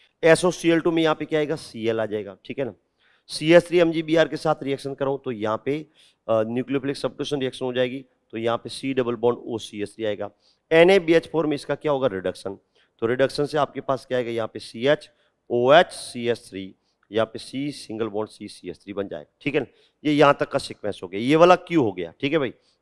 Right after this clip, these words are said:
आगे चलिए, फिर बाद में एचसीएल के साथ रिएक्शन कराया, एचसीएल के साथ रिएक्शन कराओ तो इलेक्ट्रोफिलिक सब्स्टिट्यूशन रिएक्शन से यहाँ पे सीएल आ जाएगा।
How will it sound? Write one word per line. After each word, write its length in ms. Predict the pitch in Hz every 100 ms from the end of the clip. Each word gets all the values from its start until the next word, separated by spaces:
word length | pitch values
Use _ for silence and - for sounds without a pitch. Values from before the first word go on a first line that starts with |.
| -
आगे 220 | 120 123
चलिए, 300 | - 107 107 _ _ _ _ _ _ _ -
फिर 120 | 190
बाद 220 | 190 196 196
में 100 | 190
एचसीएल 360 | 170 - 208
के 80 | 196
साथ 260 | 185 170 139
रिएक्शन 280 | 143 -
कराया, 280 | 143 135 123 - _ _ -
एचसीएल 300 | 151 151 190
के 100 | 175
साथ 240 | 180 180 156
रिएक्शन 320 | 165 165 170
कराओ 240 | 165 170
तो 140 | 170 156
इलेक्ट्रोफिलिक 460 | 131 131 143 151
सब्स्टिट्यूशन 400 | - 123 135 135
रिएक्शन 220 | 127 -
से 140 | 127 127
यहाँ 120 | 113
पे 100 | 120
सीएल 320 | - 107 110
आ 40 | 110
जाएगा। 300 | 113 110